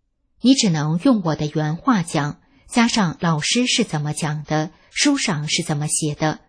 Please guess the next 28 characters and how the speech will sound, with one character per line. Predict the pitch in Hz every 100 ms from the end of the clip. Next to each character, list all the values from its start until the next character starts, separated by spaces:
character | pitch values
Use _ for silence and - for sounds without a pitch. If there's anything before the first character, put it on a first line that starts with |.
| _ _
只 | - 180
能 | 156 147
这 | 165 277
样 | 202 147
去 | 139 -
谈。 | 156 - 147 143 - _ _ _ -
为 | 269
什 | - 143
么 | 147
呢？ | 151 156 - _ _ _ _
因 | 269 277
为 | 254 180
你 | 180 160 147
这 | -
样 | 226 156 156
一 | 156
说， | - 214 214 - _ _ -
就 | 185
带 | 175 165
有 | 156 143 147
大 | - 247
法 | 190 151 147
的 | 151
力 | 175
量 | 151 143 143
存 | - 147 139
在 | 165 151
了。 | 151 156